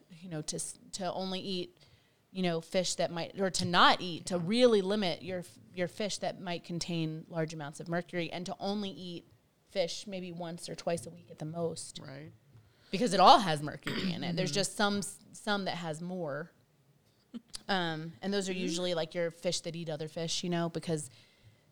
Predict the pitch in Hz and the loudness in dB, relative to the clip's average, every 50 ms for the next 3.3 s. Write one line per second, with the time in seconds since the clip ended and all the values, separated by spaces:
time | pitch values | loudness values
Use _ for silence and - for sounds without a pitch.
0 | _ - _ _ _ _ - - 196 175 156 147 143 - - 196 196 233 247 233 | _ -20 _ _ _ _ -8 -6 -4 -4 -2 -4 -6 -8 -6 4 6 8 8 8
1 | 233 - 208 185 180 - - - - 175 - - 185 175 165 170 196 202 190 165 | 6 6 4 4 4 2 -2 -4 -6 -4 0 2 2 2 2 2 2 2 2 2
2 | 170 156 151 151 147 151 - - 147 147 143 139 165 170 - _ - - _ - | 0 0 0 -2 -4 -4 -6 -4 -2 0 0 0 0 -2 -4 _ -20 -20 _ -2
3 | - 170 165 156 147 - | 0 2 2 2 0 -2